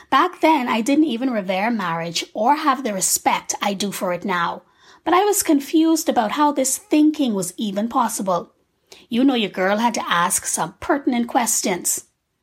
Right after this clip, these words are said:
"So, you'll sleep next to someone who could kill you in the middle of the night,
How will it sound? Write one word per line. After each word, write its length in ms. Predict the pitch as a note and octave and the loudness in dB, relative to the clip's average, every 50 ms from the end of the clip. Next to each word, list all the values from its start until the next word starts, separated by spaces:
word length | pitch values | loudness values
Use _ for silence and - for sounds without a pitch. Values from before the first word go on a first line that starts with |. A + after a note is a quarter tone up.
| _ _ _ _ _ _ _ _ | _ _ _ _ _ _ _ _
"So, 1400 | _ - - - - - - D4+ C#4 C4+ B3 A#3+ A#3 A3+ G#3+ G#3+ G#3 G3+ G3+ G3 G3+ G3 G3 F#3+ F#3+ F#3+ A3+ C4+ D4+ D#4 | _ -10 -6 -4 -4 0 2 2 4 4 4 2 2 2 2 2 2 2 2 0 0 -2 -2 -4 -4 -6 -8 -10 -12 -12
you'll 420 | C#4+ A#3 G#3+ G#3+ A3 A3 G#3 G#3 | -8 -6 -4 -2 -2 -2 -2 -2
sleep 400 | G#3 - - - E4+ F#4+ F#4 F4+ | -2 -2 0 2 4 4 4 2
next 300 | E4+ B3 A3 G3+ - - | 2 2 2 0 -2 -4
to 100 | - A3+ | -4 -4
someone 600 | G#3+ - - A#3 A3 G#3+ G3+ F#3+ F#3 F3 F3 G3 | -4 -2 0 0 0 -2 -2 -4 -4 -6 -6 -8
who 180 | F#3+ - C#4 C#4 | -4 -4 -2 -2
could 180 | - G3+ - - | -2 -4 -6 -8
kill 320 | - - G#4 G#4+ G#4+ F#4 | -4 -2 0 2 4 4
you 140 | F#4 E4+ C#4 | 4 4 4
in 100 | B3+ A#3 | 2 0
the 60 | A3+ G#3+ | 0 -2
middle 180 | A3 G#3+ A#3+ A3 | -2 0 0 -2
of 100 | G3+ F#3+ | -2 -2
the 80 | G3+ G3+ A3 C4 B3+ | -4 0 2 2 2
night, 220 | G3+ - - - | 0 -2 -6 -12